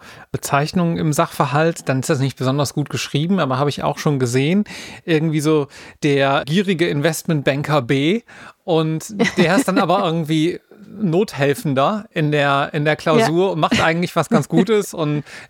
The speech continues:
Speaker 1: kommt am Ende straffrei davon. Also vielleicht auch dahingehend nochmal ein Tipp,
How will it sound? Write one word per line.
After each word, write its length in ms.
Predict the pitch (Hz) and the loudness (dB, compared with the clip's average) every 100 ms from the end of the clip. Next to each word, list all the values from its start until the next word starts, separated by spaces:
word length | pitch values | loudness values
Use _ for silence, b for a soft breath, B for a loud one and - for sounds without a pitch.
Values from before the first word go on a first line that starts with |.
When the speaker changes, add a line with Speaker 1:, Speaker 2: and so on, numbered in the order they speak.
| - | -2
Speaker 1:
kommt 180 | 160 170 | -2 0
am 80 | |
Ende 160 | 160 156 | 0 -2
straffrei 1000 | - 165 175 - - - - - 139 135 | 0 0 -2 -4 -14 -6 -6 -2 0 0
davon. 480 | 135 127 - 135 190 B B 135 | 0 -2 0 -2 -4 B B -6
Also 360 | - 143 165 175 | -2 0 0 -2
vielleicht 280 | 175 147 | -2 -2
auch 60 | 151 | -2
dahingehend 460 | 160 151 165 160 160 | -2 -2 -2 -4 -4
nochmal 300 | 139 151 135 | -2 0 0
ein 100 | 147 | -2
Tipp, 460 | 160 170 - - | -2 -2 -4 -14